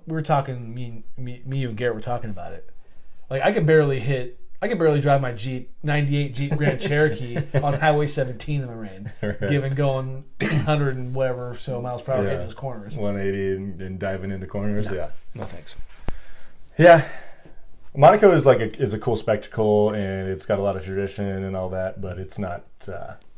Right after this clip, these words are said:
Speaker 2: it's not, not generally a great race.
Speaker 1: Garrett was showing me some old school pics of the Monaco race.
Speaker 2: Yeah.
Speaker 1: Or he sent it to me on Instagram. <clears throat> And it's, I would love to see a race there.
Speaker 2: Yeah, I know Nick and James went a handful of years
Speaker 1: Didn't,
Speaker 2: ago. And
Speaker 1: didn't Zach and Joanna go too?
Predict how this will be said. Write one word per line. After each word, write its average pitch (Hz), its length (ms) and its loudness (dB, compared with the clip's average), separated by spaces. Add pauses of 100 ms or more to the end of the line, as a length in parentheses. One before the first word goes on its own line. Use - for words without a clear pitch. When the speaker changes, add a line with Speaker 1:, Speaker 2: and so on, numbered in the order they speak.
(320)
Speaker 2:
it's - 100 -16
not, - 240 -8
not 139 300 -4
generally 98 440 -2
a - 20 -10
great 92 220 -10
race. - 260 -14 (520)
Speaker 1:
Garrett 147 280 4
was 127 80 -4
showing 139 180 -2
me 127 80 -4
some 117 160 -8
old 113 220 -10
school 113 220 -12
pics 107 280 -12
of 101 100 -12
the 104 60 -12
Monaco 101 340 -12
race. 95 440 -14 (120)
Speaker 2:
Yeah. 90 120 -10 (160)
Speaker 1:
Or 123 140 -4
he 117 100 -6
sent 110 240 -6
it 98 60 -12
to 113 80 -12
me 107 100 -10
on 95 100 -14
Instagram. 101 460 -12 (420)
<clears throat> 151 220 -6 (1000)
And 98 160 -14
it's, - 340 -14
I - 40 -2
would 160 140 -2
love 98 180 -14
to - 520 -20
see 80 120 -18
a 73 40 -20
race 65 260 -20
there. 92 260 -8
Speaker 2:
Yeah, 104 60 -4
I 107 40 0
know 110 120 -2
Nick 104 200 -2
and 101 80 -6
James 98 240 -2
went 190 200 -4 (140)
a - 40 -8
handful 202 240 -4
of 190 60 -2
years 190 160 -2
Speaker 1:
Didn't, 185 180 0
Speaker 2:
ago. - 100 -4
And - 260 -12
Speaker 1:
didn't 196 200 -8
Zach 160 340 -4
and 165 220 -4
Joanna 147 360 -4
go 170 160 -6
too? 170 280 -10